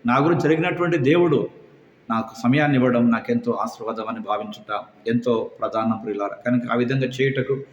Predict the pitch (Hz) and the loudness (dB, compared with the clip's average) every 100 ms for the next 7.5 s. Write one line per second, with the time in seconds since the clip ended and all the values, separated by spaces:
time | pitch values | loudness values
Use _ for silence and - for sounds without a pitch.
0 | - - - 135 143 143 127 120 151 139 | -20 -18 0 2 4 4 2 2 0 0
1 | 131 127 117 113 113 113 113 110 110 107 | 0 0 0 0 -2 -2 -2 -2 -4 -4
2 | 110 - 104 117 - 120 120 147 - - | -8 -10 -10 -10 -8 -6 -4 -6 -10 -20
3 | _ _ _ - 120 120 120 123 123 127 | _ _ _ -2 0 2 2 2 4 4
4 | 131 120 127 139 156 - 110 - 117 117 | 4 4 4 2 0 -2 -4 -2 -6 -6
5 | 110 - - _ _ - 117 127 131 123 | -6 -8 -14 _ _ -2 2 4 2 2
6 | 123 120 127 117 - 113 110 117 107 117 | 0 -2 -2 -2 -2 -4 -2 -2 -2 -4
7 | 113 110 - 120 113 | -4 -6 -4 -4 -2